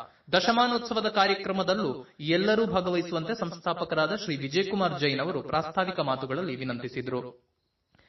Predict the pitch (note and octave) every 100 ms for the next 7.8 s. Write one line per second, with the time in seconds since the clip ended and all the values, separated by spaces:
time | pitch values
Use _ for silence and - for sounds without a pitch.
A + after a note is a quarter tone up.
0 | _ _ G3+ A#3 B3+ B3+ A#3+ A3+ A3 A3+
1 | C4+ G#3+ G3+ G3+ G3+ G3+ F#3+ E3+ E3+ A3
2 | A3 F#3+ E3 E3+ G3+ G#3 - - G#3+ A3
3 | A3 G#3 G#3 G#3+ F#3 E3+ D#3+ F3 F3+ -
4 | - G#3+ A3 G3+ F#3 F3 D#3 C#3+ - F3+
5 | F3 F3 - D3+ - F3 D3 C3+ G3+ G3+
6 | _ - E3+ A3 A#3 A3+ A3+ G3 G3 F#3+
7 | F#3+ F#3 F3+ D#3+ D#3 E3+ F3 F3+